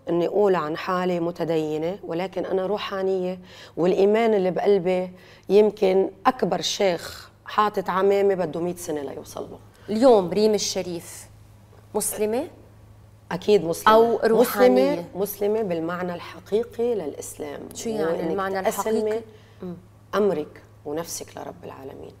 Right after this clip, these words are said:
Speaker 2: ولكن
Speaker 1: وتمشي،
Speaker 2: الإسلام في
Speaker 1: وتمشي
Speaker 2: يفرض
Speaker 1: بعلمه.
Speaker 2: علينا
Speaker 1: الإسلام،
Speaker 2: فرائض.
Speaker 1: إيه، الإسلام
Speaker 2: ما
Speaker 1: قال
Speaker 2: فينا
Speaker 1: لك،
Speaker 2: نهرب
Speaker 1: قال
Speaker 2: منها.
Speaker 1: لك: "لا إكراه في الدين". والإسلام قال لك: "الله يعلم ما في ذات الصدور". والإسلام قال لك: "إنما الأعمال بالنيات".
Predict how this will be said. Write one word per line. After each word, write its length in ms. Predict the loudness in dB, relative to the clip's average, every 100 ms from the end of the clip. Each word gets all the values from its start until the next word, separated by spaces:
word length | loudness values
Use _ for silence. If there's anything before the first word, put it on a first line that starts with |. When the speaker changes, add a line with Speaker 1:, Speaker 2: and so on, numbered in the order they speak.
| -12
Speaker 2:
ولكن 220 | -6 -4
Speaker 1:
وتمشي، 460 | 2 6 6 4 4
Speaker 2:
الإسلام 460 | 4 4 2 0 -4
في 340 | -6 -4 -2
Speaker 1:
وتمشي 260 | 0 2 2
Speaker 2:
يفرض 180 | 2
Speaker 1:
بعلمه. 340 | 0 0 0 0
Speaker 2:
علينا 540 | 0 0 -2 -4 -6 -6 -8
Speaker 1:
الإسلام، 360 | -6 -6 4 6
Speaker 2:
فرائض. 360 | 8 6 2 -4 -10 -20 -12
Speaker 1:
إيه، 180 | -8 -6
الإسلام 540 | -4 -4 -2 -2 0 0
Speaker 2:
ما 80 |
Speaker 1:
قال 80 | 0
Speaker 2:
فينا 300 | 2 4 4
Speaker 1:
لك، 60 | 2
Speaker 2:
نهرب 320 | -2 -2 -2
Speaker 1:
قال 100 | 0
Speaker 2:
منها. 180 | 0 0
Speaker 1:
لك: 160 | -2
"لا 240 | -2 -2 -2
إكراه 440 | -4 -6 -6 -8
في 120 | -8
الدين". 300 | -8 -8 -12 -14 -20 _ -20 -20 -12
والإسلام 580 | -4 -4 -2 -2 -2 0
قال 140 | 0 0
لك: 160 | -2
"الله 460 | -4 -4 -2 -2 -2
يعلم 380 | -4 -4 -8 -8
ما 220 | -8 -8
في 180 | -6 -4
ذات 280 | -4 -8
الصدور". 600 | -12 -10 -8 -4 -4 -6 -10 -20 -20 -20 -6
والإسلام 580 | -4 -4 -4 -2 -2 -2
قال 280 | -2 -2 -2
لك: 180 | -4 -4
"إنما 360 | -2 -2 -4 -6
الأعمال 720 | -8 -10 -8 -6 -6 -8 -10 -14
بالنيات". 520 | -8 -6 -6 -8 -10